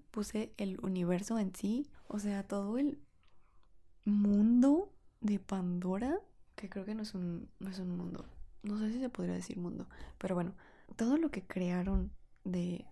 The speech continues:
de Pandora, que es donde viven los Navis, guau, o sea, está preciosísimo. Y los Navis también me encantan, no sé, todo está hermoso. Y creo que ya lo has de imaginar,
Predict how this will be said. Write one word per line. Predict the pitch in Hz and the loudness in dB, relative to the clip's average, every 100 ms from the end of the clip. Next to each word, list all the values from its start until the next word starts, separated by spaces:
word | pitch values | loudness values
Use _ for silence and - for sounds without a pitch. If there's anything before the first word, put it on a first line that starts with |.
| - | -6
de | 180 | -4
Pandora, | 180 180 170 170 190 185 | -2 -2 0 0 0 -2
que | 180 - 180 | -6 -6 -6
es | - - - - - - - | -8 -14 -20 -20 -20 -20 -8
donde | 196 180 180 | -2 0 2
viven | 175 190 | 2 0
los | 180 | -2
Navis, | 180 170 175 185 - - - - - - | 0 0 0 -4 -8 -20 -20 -20 -20 -8
guau, | 185 180 185 185 185 | -6 0 2 2 0
o | 185 | 0
sea, | 185 185 185 185 - - - - | -2 -4 -4 -6 -8 -16 -20 -20
está | - 285 262 | -2 2 2
preciosísimo. | - 311 302 285 - 285 294 277 302 277 285 285 - - | 4 2 4 2 2 2 2 2 2 2 2 2 -2 -6
Y | 233 | -4
los | 208 | -2
Navis | 202 208 202 208 | 0 2 2 0
también | 220 208 190 | -2 -2 -2
me | 190 | -2
encantan, | 196 202 - 202 202 208 208 202 202 202 202 208 - | -4 -4 -2 0 0 -2 -2 0 0 0 -2 -4 -6
no | 208 208 | -4 -2
sé, | 214 - 190 196 - - - - - - | -4 -4 -4 -4 -8 -16 -14 -10 -10 -6
todo | 196 196 | -4 -4
está | 196 196 185 180 - - | -4 -4 -4 -4 -6 -10
hermoso. | - 185 170 175 - - - - _ - | -6 -4 -4 -6 -10 -16 -20 -20 _ 4
Y | 247 247 | 8 8
creo | 240 247 | 6 2
que | 285 277 240 - - - - - - | 2 2 2 -4 -10 -14 -20 -20 2
ya | 202 196 | 6 6
lo | 180 | 6
has | 180 180 | 2 2
de | 180 - | 2 2
imaginar, | 240 226 208 - 175 - - | 2 4 2 2 -2 -2 -6